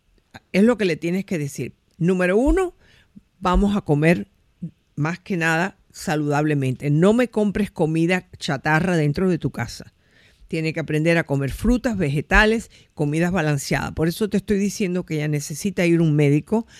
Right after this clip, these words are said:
donde les pueda delinear a ese doctor la, la, lo, la nutrición que ella debe de llevar. Háblale con fuerza. Háblale como tú y yo vamos a vencer esto.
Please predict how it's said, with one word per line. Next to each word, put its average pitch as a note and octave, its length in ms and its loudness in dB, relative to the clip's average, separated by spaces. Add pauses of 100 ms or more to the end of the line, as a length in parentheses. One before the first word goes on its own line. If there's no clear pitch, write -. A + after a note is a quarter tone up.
(220)
donde F#3+ 240 2
les F3 140 4
pueda C#4 360 2 (220)
delinear D#3 880 -2 (340)
a D3 200 -2
ese G#3 300 -2
doctor E3+ 520 0 (460)
la, D#3+ 220 0 (180)
la, C3 260 0
lo, D#3+ 280 4 (120)
la D#3+ 160 2
nutrición E3+ 640 2
que F#3 120 0
ella E3 180 4
debe E3 240 2
de F3+ 100 0
llevar. A#2 320 -4 (1120)
Háblale D4 440 4
con F3 220 -2
fuerza. - 640 -4 (560)
Háblale A3 400 2
como E3+ 360 -6 (300)
tú B3+ 200 0
y A#3+ 100 0
yo G#3+ 340 0
vamos F3+ 340 0
a G3 60 -4
vencer C#3+ 460 -4
esto. - 340 -8